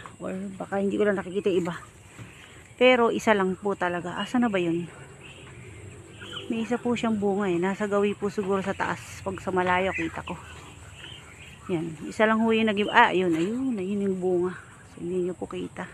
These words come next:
Lapit tayo. Nasa taas nga po. Oop, ya, yun. Kalamansi po yata to eh.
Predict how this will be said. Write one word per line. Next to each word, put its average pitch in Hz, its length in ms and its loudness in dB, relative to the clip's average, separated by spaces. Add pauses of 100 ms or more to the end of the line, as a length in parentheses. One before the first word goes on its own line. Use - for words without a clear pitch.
(720)
Lapit 175 320 -8
tayo. 180 320 -2 (1120)
Nasa 208 240 -2
taas - 240 0
nga 190 240 4
po. - 160 -4 (160)
Oop, 254 320 -2
ya, 208 160 -2 (160)
yun. 165 400 0 (2000)
Kalamansi 214 560 -4
po 220 160 -2
yata 202 480 -4
to 208 80 -6
eh. 185 160 -6